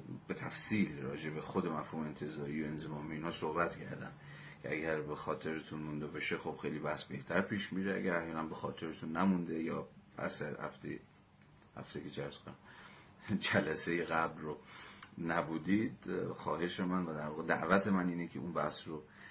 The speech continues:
پی بگیرید. اونجا فکر می‌کنم تا حد خیلی زیادی این بحث باز شده. اما حرف آدورنو چی بود؟ حرف آدورنو این بود که به نظر میاد یه جریانی هست تو خود جامعه شناسی هم وجود داره و جاهای دیگه هم وجود داره.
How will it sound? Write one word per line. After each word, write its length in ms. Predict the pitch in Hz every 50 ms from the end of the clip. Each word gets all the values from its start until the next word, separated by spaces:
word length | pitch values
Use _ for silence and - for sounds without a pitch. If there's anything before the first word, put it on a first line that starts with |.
| - - - - -
پی 180 | - 95 95 98
بگیرید. 480 | 92 104 101 101 101 104 104 101 98 95
اونجا 460 | 92 90 82 90 90 90 92 90 92 -
فکر 240 | - - 104 95
می‌کنم 420 | 92 95 87 - - 87 87 87 82
تا 80 | -
حد 260 | 80 - 80 78 - -
خیلی 240 | - 78 76 76
زیادی 380 | 76 76 76 76 78 80 82 87
این 120 | 82 80
بحث 320 | 78 80 78 78 - - 82
باز 240 | 78 80 80 78 78
شده. 360 | - - - 69 - - - -
اما 400 | 107 123 131 120 110 113 135 - - - - - - - - -
حرف 280 | - 90 110 113 117
آدورنو 400 | 123 110 101 98 95 95 92 98
چی 200 | 101 - - 123
بود؟ 260 | 113 92 87 87 87 - - - - -
حرف 200 | 98 107 110 123
آدورنو 300 | 117 104 101 101 101 110
این 160 | 117 117 117
بود 140 | 117 101 -
که 240 | - 120 117 113 - - - - - - - - -
به 60 | 92
نظر 300 | 95 95 95 92 101 110
میاد 220 | 117 120 123 113
یه 100 | 110 113
جریانی 500 | 104 101 101 92 92 90 92 98 107 113
هست 280 | 110 107 107 107 - -
تو 40 | 104
خود 220 | - 98 95 101
جامعه 280 | 101 95 92 87 87 85
شناسی 440 | 78 - - 80 78 76 - - 107
هم 160 | 113 120 117
وجود 280 | 110 101 107 110 104 98
داره 280 | 101 101 98 98 98
و 20 | 95
جاهای 260 | 92 101 95 107 113
دیگه 240 | 113 101 98 107 110
هم 120 | 107 98
وجود 260 | 82 78 80 78 71
داره. 300 | 69 71 71 67 67 -